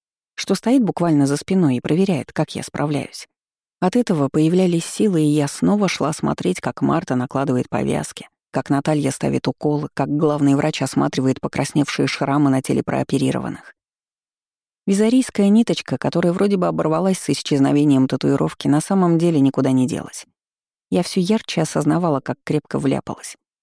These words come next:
как сильно полюбила. Тяжёлый взгляд Райса мерещился мне за каждым деревом, за каждым поворотом. Во снах ко мне приходил его нос.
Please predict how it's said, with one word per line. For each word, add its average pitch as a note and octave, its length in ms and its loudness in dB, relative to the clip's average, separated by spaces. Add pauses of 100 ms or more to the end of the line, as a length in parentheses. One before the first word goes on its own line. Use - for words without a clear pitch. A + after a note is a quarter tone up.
(220)
как - 220 -4
сильно D3+ 400 2
полюбила. D3 560 -2 (840)
Тяжёлый D#3 380 2
взгляд C3+ 380 0
Райса C#3 340 -2
мерещился C#3 560 0
мне C#3+ 160 4
за C#3+ 140 0
каждым D3+ 440 2
деревом, C3+ 380 0
за C#3+ 140 -2
каждым D#3+ 400 2
поворотом. D3+ 680 -4 (800)
Во D3+ 240 2
снах D#3+ 320 -2
ко D3 120 0
мне C#3 200 4
приходил D3 420 0
его C#3 240 2
нос. - 380 -4